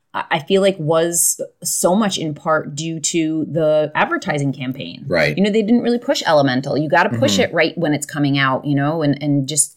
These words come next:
Speaker 1: get people talking about it. Because if it really is a good movie, uh, you know, you want people to hear that.
Speaker 2: Right.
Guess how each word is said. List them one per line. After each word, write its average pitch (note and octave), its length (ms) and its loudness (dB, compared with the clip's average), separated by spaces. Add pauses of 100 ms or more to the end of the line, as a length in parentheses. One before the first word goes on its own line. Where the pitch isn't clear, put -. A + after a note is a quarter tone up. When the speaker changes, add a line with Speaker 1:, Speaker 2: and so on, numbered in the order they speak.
Speaker 1:
get D3+ 160 -2
people E3 200 -4
talking F#3+ 340 0
about B2+ 220 -2
it. - 40 -6
Because F3 200 -2
if G3+ 80 -4
it G#3 80 -4
really G#3+ 300 0
is G3+ 120 0
a G3 40 -2
good F#3 140 -2
movie, G#3 520 -2 (380)
uh, G3+ 240 -2
you B3 100 2
know, G3 160 2
you G#3 140 -2
want G#3+ 320 -2
people G#3+ 240 -4
to A#3 100 -2
hear C#4+ 260 2
that. - 280 -2 (100)
Speaker 2:
Right. D#2 320 -2